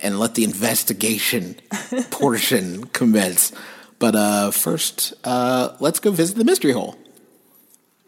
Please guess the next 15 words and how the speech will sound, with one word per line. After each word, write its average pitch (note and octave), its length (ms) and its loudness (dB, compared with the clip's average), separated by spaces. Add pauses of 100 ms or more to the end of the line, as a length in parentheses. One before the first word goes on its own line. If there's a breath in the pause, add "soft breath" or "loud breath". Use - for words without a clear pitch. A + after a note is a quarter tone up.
(200)
So - 140 -2
that C3 80 6
was C#3 140 2
about B2+ 300 4
an - 80 -12
hour G#2+ 340 0
and F#2+ 180 -8
forty-five G2+ 480 -6
minutes F#2 260 -6
of F#2+ 60 -16
driving F2 400 0
from F2+ 200 -8
Huntington, F2+ 380 -6 (300)
West G2+ 160 -2
Virginia. F#2 420 -6